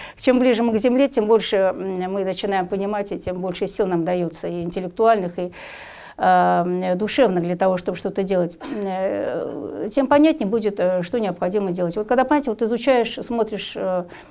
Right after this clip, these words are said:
вот эту, м, систему, э, созданную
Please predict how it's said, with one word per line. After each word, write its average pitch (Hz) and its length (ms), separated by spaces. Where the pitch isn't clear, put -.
вот 202 140
эту, 214 160
м, 190 800
систему, 208 560
э, 208 160
созданную 190 500